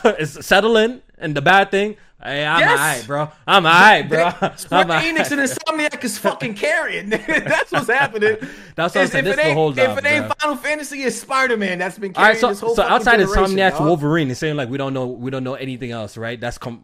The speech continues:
Speaker 1: one hundred percent confirmed.
Speaker 2: Well,
Speaker 1: And
Speaker 2: we,
Speaker 1: factions, and factions.
Speaker 2: the live service shit, the live service, but we don't know what
Speaker 1: Yeah.
Speaker 2: they look like. That's
Speaker 1: We
Speaker 2: the
Speaker 1: don't know what
Speaker 2: problem.
Speaker 1: they
Speaker 2: We don't
Speaker 1: look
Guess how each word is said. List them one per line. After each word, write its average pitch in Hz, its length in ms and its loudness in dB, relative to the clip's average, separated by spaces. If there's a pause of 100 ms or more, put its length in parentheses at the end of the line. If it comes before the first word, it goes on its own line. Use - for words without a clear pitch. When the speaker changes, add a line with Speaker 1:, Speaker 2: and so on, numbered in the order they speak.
Speaker 1:
one 117 160 -12
hundred 117 160 -10
percent 113 220 -10
confirmed. - 220 -8
Speaker 2:
Well, 180 80 2
Speaker 1:
And 180 80 0
Speaker 2:
we, 175 40 2
Speaker 1:
factions, 127 440 -6 (180)
and 123 100 -12
factions. 110 240 -8
Speaker 2:
the 151 80 -2
live 160 280 -2
service 123 320 -8
shit, 113 260 -14
the 120 60 -12
live 131 220 -8
service, 113 140 -14
but 131 80 -8
we 175 100 0
don't 165 160 -2
know 175 120 0
what 151 100 -4
Speaker 1:
Yeah. 135 80 -2
Speaker 2:
they 127 40 -6
look 135 220 -8
like. 85 200 -16 (240)
That's 127 140 -8
Speaker 1:
We 143 40 -6
Speaker 2:
the 147 60 -6
Speaker 1:
don't 143 80 -4
know 131 60 -4
what 131 120 -6
Speaker 2:
problem. - 0 -
Speaker 1:
they 120 60 -6
Speaker 2:
We 120 120 -6
don't - 0 -
Speaker 1:
look 117 80 -10